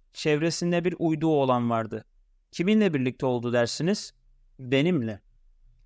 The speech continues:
Ve en baba örnek beni bu sayfaya, yani Sosua Venet'e getiren ve varieties yaptığım bir kız vardı.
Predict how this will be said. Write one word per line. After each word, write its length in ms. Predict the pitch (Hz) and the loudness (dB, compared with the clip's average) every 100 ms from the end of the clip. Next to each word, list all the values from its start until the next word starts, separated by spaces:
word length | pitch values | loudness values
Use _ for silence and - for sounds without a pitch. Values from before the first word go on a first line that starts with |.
| _ - | _ -8
Ve 440 | 123 147 147 - - | 0 2 2 -4 -2
en 240 | 185 220 | 2 4
baba 180 | 185 147 | 2 2
örnek 460 | 131 135 160 - - _ _ _ - | 0 0 -2 -4 -20 _ _ _ -6
beni 220 | 151 185 | -2 0
bu 80 | 202 | 0
sayfaya, 640 | 202 175 165 147 131 123 - - | 0 0 2 0 0 -2 -6 -4
yani 400 | 143 151 160 160 | 0 0 0 -2
Sosua 500 | - 156 - 143 156 | -4 -6 -2 -2 0
Venet'e 520 | 175 160 - 170 - 120 | 0 -2 0 -2 -2 -6
getiren 480 | 123 117 123 156 202 _ _ _ - | -8 -4 -2 -2 -4 _ _ _ -4
ve 120 | 160 | 0
varieties 520 | 151 151 190 214 185 | 2 2 0 -4 -2
yaptığım 500 | 180 156 - 160 165 | 0 0 -2 -4 -2
bir 100 | 175 | -2
kız 260 | 175 170 131 | -2 -6 -2
vardı. 340 | 113 107 104 | -2 -4 -8